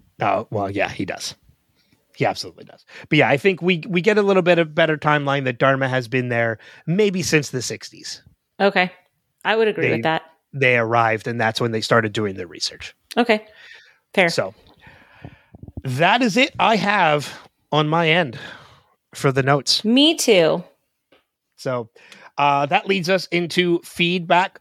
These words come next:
Speaker 1: for the episode, which, of course, again, we always encourage you guys to leave us feedback for the episodes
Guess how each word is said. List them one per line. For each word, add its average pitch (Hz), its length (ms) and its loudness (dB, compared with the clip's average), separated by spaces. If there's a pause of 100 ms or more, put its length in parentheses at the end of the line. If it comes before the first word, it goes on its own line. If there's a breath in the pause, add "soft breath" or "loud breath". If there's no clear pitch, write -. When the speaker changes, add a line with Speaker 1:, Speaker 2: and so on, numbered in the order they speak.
Speaker 1:
for 160 280 2
the 147 120 -2
episode, 151 500 0
which, 143 200 0
of 127 100 -6
course, 143 260 0
again, 190 360 0
we 156 100 -8
always 139 320 2
encourage 135 420 -2
you 127 60 -6
guys 120 280 2
to 131 80 -4
leave 123 260 0
us 123 260 -2 (160)
feedback 127 400 2
for 127 120 -4
the 120 80 0
episodes 120 500 0